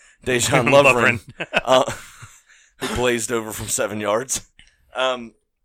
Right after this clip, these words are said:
Speaker 1: they were very easy to deal with, you
Speaker 2: Mm-hmm.
Speaker 1: know,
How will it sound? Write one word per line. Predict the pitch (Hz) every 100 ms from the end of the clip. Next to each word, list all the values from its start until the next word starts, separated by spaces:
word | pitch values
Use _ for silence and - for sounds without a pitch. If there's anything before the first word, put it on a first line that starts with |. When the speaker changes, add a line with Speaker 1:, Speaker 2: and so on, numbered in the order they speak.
| _ _ _ _ _
Speaker 1:
they | 131 175
were | 170 165
very | 135 165 180 170
easy | 170 180 160
to | 143
deal | 135 170 208
with, | 110 - - - _ _ -
you | 127
Speaker 2:
Mm-hmm. |
Speaker 1:
know, | 120 139 139